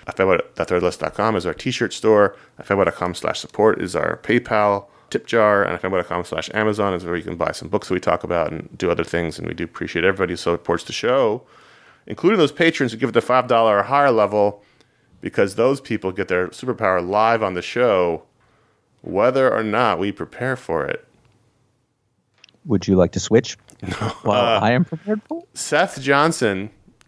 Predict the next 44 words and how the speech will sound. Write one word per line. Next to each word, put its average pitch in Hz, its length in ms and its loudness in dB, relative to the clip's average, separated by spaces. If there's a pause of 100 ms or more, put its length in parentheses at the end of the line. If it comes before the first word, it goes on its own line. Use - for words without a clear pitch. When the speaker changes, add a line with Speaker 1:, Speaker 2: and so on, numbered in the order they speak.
(240)
Speaker 1:
is 104 120 0
our 101 100 4
first 127 260 0
patron 95 320 0
we're 95 80 -2
gonna 87 160 0
thank, 90 300 -2
and 87 100 -6
Seth - 320 0
Johnson 104 720 0 (840)
can 104 320 0
zap 110 500 0 (100)
any 110 260 2
animal 95 680 -2 (280)
with 117 140 -4
his 87 160 -4
power. 92 460 -2
And 101 160 -2
you 117 60 0
know 143 120 0
how, 175 160 0
like, 139 200 0
a 104 60 -2
pony 110 520 0
is, 92 280 -4
like, 87 440 0 (840)
what 135 200 4
would 113 120 4
you 101 60 -2
say? - 160 -4
Is 85 160 -2
it 82 120 -10
a 82 60 -10 (140)
quarter 123 300 2
size 139 320 2
horse? 143 520 0 (1040)
Speaker 2:
I 113 80 2
think 107 200 -2
a - 40 -6
quarter 92 340 0
is 92 120 -4
a 95 40 -8
bit 85 160 0
low. 95 340 2